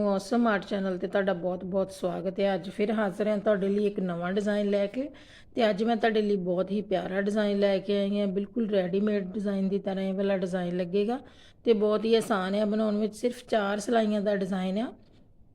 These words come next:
ਅੱਠ-ਅੱਠ ਦੇ ਹਿਸਾਬ ਨਾਲ ਇਹਦੇ ਵਿੱਚ ਕੁੰਡੇ ਪੈਣਗੇ। ਚਾਰ ਸਿਲਾਈਆਂ ਦਾ ਟੋਟਲ ਡਿਜ਼ਾਈਨ ਆ ਤੇ ਬਹੁਤ ਹੀ ਸੌਖਾ ਜਿਹਾ ਡਿਜ਼ਾਈਨ ਆ ਤੇ ਇਸ ਨੂੰ ਆਪਾਂ ਸਿੱਧੀ ਸਾਈਡ ਤੋਂ ਹੀ ਸ਼ੁਰੂ ਕਰਾਂਗੇ।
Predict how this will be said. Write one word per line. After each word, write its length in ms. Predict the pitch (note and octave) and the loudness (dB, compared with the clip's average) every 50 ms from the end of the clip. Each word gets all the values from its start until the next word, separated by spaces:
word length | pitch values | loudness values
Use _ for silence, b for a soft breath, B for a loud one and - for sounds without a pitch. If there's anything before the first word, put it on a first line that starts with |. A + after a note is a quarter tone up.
| _ _ _ - - | _ _ _ -8 -4
ਅੱਠ-ਅੱਠ 460 | A#3+ A3+ G#3 G#3+ - A3+ A#3 A3 G#3 | -2 -2 -2 -2 0 2 2 2 4
ਦੇ 120 | G#3+ B3 B3+ | 4 4 2
ਹਿਸਾਬ 300 | C4 - - B3+ B3 A#3+ | 4 4 4 4 6 6
ਨਾਲ 220 | A#3 A3+ G#3 G3+ | 4 2 2 2
ਇਹਦੇ 180 | G3 F3+ F#3 G3 | 0 0 0 0
ਵਿੱਚ 200 | G3 G#3 G#3 G#3 | 0 0 -2 -2
ਕੁੰਡੇ 320 | - - F3+ F3+ F3 G3 G3+ | -4 -4 -2 -2 0 0 0
ਪੈਣਗੇ। 500 | G3 A#3 A3 A3+ A3+ A3+ A3 G#3+ A#3+ A#3 | 0 0 0 0 0 0 0 2 0 0
ਚਾਰ 380 | A3+ A#3 A#3+ G3+ F#3 F#3+ F#3+ G3+ | 0 0 -2 -2 -2 -2 -4 -4
ਸਿਲਾਈਆਂ 420 | G3 - A#3+ G#3+ G#3 G#3 G3+ G3+ G3 | -4 0 0 0 2 2 0 -2 0
ਦਾ 140 | F3+ G3 F3+ | -2 -2 -4
ਟੋਟਲ 420 | F#3+ - F#3 F3 E3+ F3 G#3 G#3+ | -2 -4 -4 -4 -2 -2 -2 -2
ਡਿਜ਼ਾਈਨ 360 | G#3+ G#3+ G#3 G#3 G3+ G3 G3 G#3 | -2 -2 -2 -2 -2 -2 -2 -2
ਆ 80 | G#3+ | -4
ਤੇ 120 | G3 A3+ G#3+ | -4 -4 -4
ਬਹੁਤ 440 | G3 F3+ F#3+ G3 G3+ A3 A#3+ - B3 | -4 -2 0 0 2 0 0 -2 -2
ਹੀ 220 | A3+ A#3 A#3+ B3 C4 | -2 -2 0 -2 -2
ਸੌਖਾ 440 | - A#3 G3 F3 - - G3+ F#3 | -2 -2 -4 -4 -4 -6 -6 -4
ਜਿਹਾ 200 | F3 F3 F#3 F#3+ | -2 -2 -2 -2
ਡਿਜ਼ਾਈਨ 400 | F#3 F3+ F3+ F#3 F3+ F3 F3+ F#3+ | -2 -2 -4 -4 -4 -4 -4 -4
ਆ 140 | G#3 C#4+ F#4 - B B B B B B B B - | -4 -6 -8 -12 B B B B B B B B -6
ਤੇ 60 | - | -2
ਇਸ 240 | - A#3+ B3+ - - | 0 0 0 2 4
ਨੂੰ 100 | A#3 A#3 | 4 4
ਆਪਾਂ 220 | A3+ A3+ - A#3+ A#3 | 4 4 4 2 2
ਸਿੱਧੀ 300 | A3+ - G3 E3 F3 A3 | 2 -2 -6 -4 -6 -4
ਸਾਈਡ 340 | G#3+ - A#3+ A3 G#3+ G3+ F#3 - | 0 4 4 4 4 2 0 0
ਤੋਂ 200 | - G#3+ G#3+ G#3 | 0 0 2 2
ਹੀ 180 | G3 G3+ A3 A3 | 2 0 0 -2
ਸ਼ੁਰੂ 300 | - - A3 G3 A3+ G#3+ | -2 -2 -2 -2 -2 -2
ਕਰਾਂਗੇ। 500 | - A#3+ A3 A3 A3+ A3+ A#3+ C4+ D4 | 0 0 2 2 2 2 2 0 0